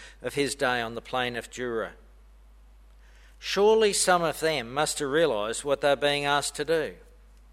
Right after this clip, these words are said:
But the saying is that everyone has a price, and these men had theirs.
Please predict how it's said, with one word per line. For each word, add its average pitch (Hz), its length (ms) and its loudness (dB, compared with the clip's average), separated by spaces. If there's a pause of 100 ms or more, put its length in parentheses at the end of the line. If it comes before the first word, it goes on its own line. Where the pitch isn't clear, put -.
(800)
But 151 120 -8
the 170 100 4
saying 208 440 6
is 175 260 2
that 185 140 6
everyone 185 440 8
has 175 220 4
a 170 60 -2
price, 175 600 0 (380)
and 143 140 -4
these 165 240 4
men 156 320 -2
had 131 340 -2
theirs. 110 560 -2